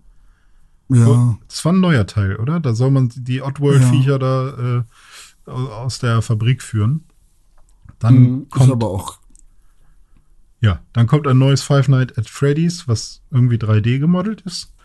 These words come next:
Speaker 2: Ähm,
Speaker 1: Mhm.
Speaker 2: Demon's Souls wurde noch mal gezeigt und
Speaker 1: Ja!
Speaker 2: an-, anscheinend war es Gameplay, was ich sehr begrüße und sehr schön finde. Und,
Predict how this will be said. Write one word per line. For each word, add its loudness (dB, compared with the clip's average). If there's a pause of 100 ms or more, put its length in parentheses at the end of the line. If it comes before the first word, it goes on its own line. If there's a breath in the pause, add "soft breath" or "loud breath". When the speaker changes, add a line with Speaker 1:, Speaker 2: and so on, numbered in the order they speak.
(500 loud breath)
Speaker 2:
Ähm, 6
Speaker 1:
Mhm. 4 (100)
Speaker 2:
Demon's 0
Souls -2
wurde -2
noch 0
mal -2
gezeigt -2
und 0 (500)
Speaker 1:
Ja! 4
Speaker 2:
an-, 4
anscheinend 2 (120)
war -2
es -6
Gameplay, 2
was -2
ich -4
sehr 4
begrüße 0
und -4
sehr 2
schön 2
finde. -2 (440 loud breath)
Und, 0